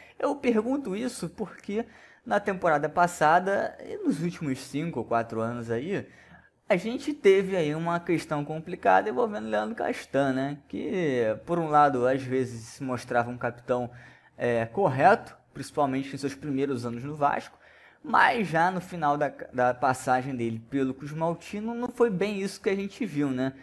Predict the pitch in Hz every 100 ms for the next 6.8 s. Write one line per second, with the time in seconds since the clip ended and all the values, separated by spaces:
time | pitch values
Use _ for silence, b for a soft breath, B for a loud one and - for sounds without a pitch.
0 | B B - 160 170 185 185 175 170 147
1 | 151 143 139 139 139 139 127 131 123 120
2 | B B B - 180 175 151 147 151 143
3 | 139 120 - - 160 170 156 185 214 151
4 | 143 127 127 139 120 127 139 B B B
5 | 123 160 202 196 165 135 120 123 - 139
6 | 131 147 240 202 143 110 98